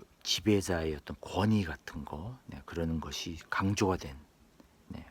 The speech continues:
그렇기 때문에, 어, 만들어졌어도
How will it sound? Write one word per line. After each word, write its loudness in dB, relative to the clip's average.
그렇기 -2
때문에, 2
어, -4
만들어졌어도 4